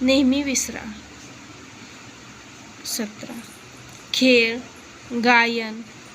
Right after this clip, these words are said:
पर्यटन, वाचन या गोष्टीसाठी वेळ द्या. अठरा, भविष्याची बदल-, भविष्याच्या बदलाची काळजी न करता त्याचा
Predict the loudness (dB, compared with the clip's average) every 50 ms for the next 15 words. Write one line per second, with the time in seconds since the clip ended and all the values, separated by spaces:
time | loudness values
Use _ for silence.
0 | -20 -20 -14 -2 0 2 2 4 4 4 2 2 0 -2 -4 -4 -6 -10 -12 -14
1 | -18 -20 -20 -20 -14 -8 -4 0 0 0 0 0 -2 -6 -6 -6 -6 -8 -12 -14
2 | -16 -20 -20 -20 -20 -20 -14 -6 -2 0 2 2 2 0 0 -2 -2 -2 -4 -6
3 | -6 -8 -6 -8 -8 -8 -10 -12 -12 -12 -16 -18 -20 -20 -20 -20 -20 -14 -6 -4
4 | -2 0 0 0 0 -2 -2 -6 -8 -10 -14 -16 -20 -20 -20 -20 -20 -20 -20 -20
5 | -20 -20 -20 -20 -20 -20 -20 -20 -14 -10 -10 -10 -10 -10 -12 -12 -12 -12 -14 -16
6 | -20 -20 -20 -20 -20 -20 -20 -20 -20 -20 -20 -10 -6 -2 0 2 2 4 4 4
7 | 4 4 4 2 0 0 0 0 0 0 -2 -4 -6 -12 -20 -20 -20 -20 -20 -20
8 | -20 -20 -20 -20 -12 -4 0 0 0 2 0 -4 -6 -6 -8 -6 -2 0 0 2
9 | 2 2 2 2 2 0 0 0 -2 0 0 -2 -2 -2 -2 -4 -4 -4 -4 -8
10 | -10 -4 -2 0 0 0 0 -2 -4 -4 -2 -4 -4 -6 -6 -6 -8 -8 -8 -10
11 | -10 -12 -12 -12 -14 -18 -20 -20 -20 -20 -20 -20 -20 -20 -18 -4 0 0 0 0
12 | 0 -4 -8 -8